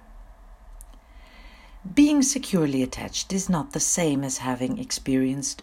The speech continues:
no traumas, as having no wounds in life. Secure attachment is a big buffer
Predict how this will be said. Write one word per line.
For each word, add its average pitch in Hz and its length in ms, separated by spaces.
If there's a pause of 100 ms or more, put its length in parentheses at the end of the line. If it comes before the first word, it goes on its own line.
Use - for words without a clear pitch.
(140)
no 170 380
traumas, 85 760 (840)
as 170 160
having 165 400
no 190 220
wounds 117 400
in - 120
life. - 560 (1300)
Secure 185 560
attachment 156 840 (400)
is 247 200
a 190 60
big 185 340
buffer 208 480